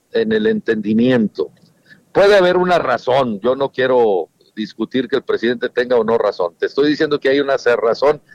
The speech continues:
en la explicación, porque tú no le puedes pedir a una empresa que cierre, que pague los empleados y para que luego le cobren los impuestos y tú sostengas tus programas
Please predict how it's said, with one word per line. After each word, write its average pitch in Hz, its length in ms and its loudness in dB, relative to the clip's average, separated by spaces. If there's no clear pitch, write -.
en 123 220 2
la 131 60 4
explicación, 143 760 0
porque 135 220 -2
tú 180 140 0
no 196 140 2
le 180 80 4
puedes 170 340 0
pedir 151 440 2
a 110 320 0
una 123 220 0
empresa 156 720 0
que 117 140 -2
cierre, 151 600 2
que 117 160 -2
pague 147 340 0
los 131 180 -2
empleados 147 760 -2
y 117 140 -8
para 123 220 0
que - 160 -4
luego 147 240 0
le 147 120 -2
cobren 160 320 2
los 131 120 -12
impuestos 147 640 -2
y 127 120 -6
tú 156 200 -2
sostengas 151 680 0
tus - 180 -4
programas 160 720 0